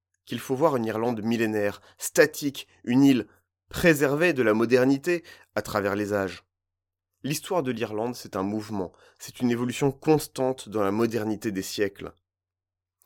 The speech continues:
Sauveuse de la civilisation occidentale avec ses moines copistes, cible des barons normands, fournisseuse de mercenaires, l'Irlande, ce n'est pas une victime, mais un acteur. Alors,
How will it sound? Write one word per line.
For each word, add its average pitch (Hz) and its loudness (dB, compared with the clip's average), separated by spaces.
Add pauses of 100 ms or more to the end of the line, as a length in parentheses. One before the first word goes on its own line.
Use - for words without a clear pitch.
Sauveuse 139 2
de 98 -6
la 90 -2
civilisation 101 -4
occidentale 110 -2
avec 92 -4
ses - -10
moines 98 -2
copistes, - -8 (260)
cible 160 -2
des 117 2
barons 120 2
normands, 117 -2 (320)
fournisseuse 160 4
de 120 0
mercenaires, 110 -2 (420)
l'Irlande, 156 0
ce - -10
n'est 131 6
pas 180 -2
une 131 0
victime, 123 -6
mais 107 -2
un 98 0
acteur. - -8 (2250)
Alors, 131 -8